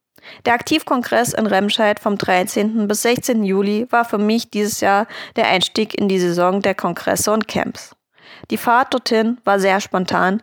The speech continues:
da ich lieberweise kurzfristig eingeladen wurde und die Veranstaltung zuvor gar nicht so richtig auf dem Schirm hatte.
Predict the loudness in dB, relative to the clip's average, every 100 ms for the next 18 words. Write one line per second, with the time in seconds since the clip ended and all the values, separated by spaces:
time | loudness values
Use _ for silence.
0 | -8 -4 0 0 2 2 4 4 2 0
1 | -2 -2 -2 -2 -2 -4 -2 0 0 2
2 | 2 2 2 2 2 0 0 -2 0 0
3 | 0 -2 0 0 0 -2 -4 0 0 2
4 | 0 0 -2 -2 -4 -4 -6 -4 -2 -4
5 | -2 -2 -2 -6 -8